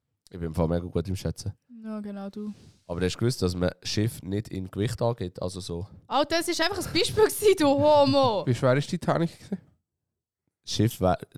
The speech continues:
Speaker 1: das Schiff, du hast doch angegeben mit Wasserverdrängung, ne?
Speaker 3: Ich will das Gewicht wissen.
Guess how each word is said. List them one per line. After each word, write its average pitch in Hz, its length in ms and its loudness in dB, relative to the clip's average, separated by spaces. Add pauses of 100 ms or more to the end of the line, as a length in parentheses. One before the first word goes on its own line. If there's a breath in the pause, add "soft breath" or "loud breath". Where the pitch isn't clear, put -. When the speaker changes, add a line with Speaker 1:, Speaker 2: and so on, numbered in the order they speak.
(100)
Speaker 1:
das - 100 -8
Schiff, 139 200 0
du 107 80 0
hast 107 80 0
doch 101 160 -2
angegeben 110 380 2
mit 87 180 -4
Wasserverdrängung, 95 840 -4
ne? 117 280 -2 (540)
Speaker 3:
Ich 120 100 -4
will 110 140 -4
das - 100 -20
Gewicht 120 400 -6
wissen. 113 400 -8